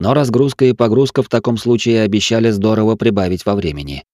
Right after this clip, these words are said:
К тому же Абелисиму пришлось пройти мимо Хлои на опасном расстоянии.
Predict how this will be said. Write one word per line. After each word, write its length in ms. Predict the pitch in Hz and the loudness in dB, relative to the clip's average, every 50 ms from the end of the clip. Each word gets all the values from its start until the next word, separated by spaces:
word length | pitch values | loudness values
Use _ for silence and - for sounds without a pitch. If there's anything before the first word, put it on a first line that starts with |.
| _ _ _ _ _ _ _ _ _ _ | _ _ _ _ _ _ _ _ _ _
К 80 | - - | -2 0
тому 240 | 107 120 151 165 | 0 2 4 2
же 140 | 156 131 143 | 2 2 2
Абелисиму 600 | 139 131 123 135 139 156 151 - - 113 104 98 | 2 4 4 4 4 2 2 0 0 0 0 0
пришлось 420 | - 101 104 101 - 117 127 120 - | 0 0 -2 0 2 2 0 0 0
пройти 440 | - 117 113 110 107 - - 127 | -2 0 0 0 -2 -2 -2 0
мимо 240 | 123 123 120 113 113 | 0 2 2 0 0
Хлои 440 | 110 - - 127 135 127 98 87 87 | -2 0 0 2 2 2 2 0 0
на 180 | 85 90 92 95 | -2 -2 -4 -4
опасном 420 | 95 - 110 104 - - 104 101 | -2 -2 -4 -4 -2 -2 -2 -2
расстоянии. 720 | 98 98 - - 110 113 113 104 87 73 67 64 60 60 | -2 -4 -4 -4 -2 -2 -2 -2 -4 -6 -8 -12 -12 -14